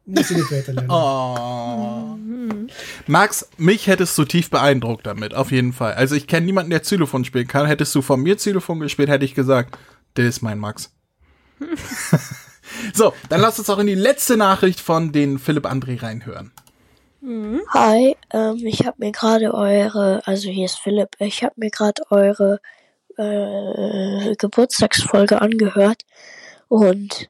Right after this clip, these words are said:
Speaker 4: ich hätte nicht erwartet, dass ihr so schlecht, oder was heißt so schlecht, aber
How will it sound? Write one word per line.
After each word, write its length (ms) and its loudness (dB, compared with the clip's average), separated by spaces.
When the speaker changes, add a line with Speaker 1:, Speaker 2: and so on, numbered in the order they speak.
Speaker 4:
ich 180 -8
hätte 180 -4
nicht 180 -4
erwartet, 520 0
dass 160 -4
ihr 100 -6
so 140 -2
schlecht, 680 -4
oder 280 2
was 180 -4
heißt 300 -4
so 220 4
schlecht, 440 -6
aber 240 0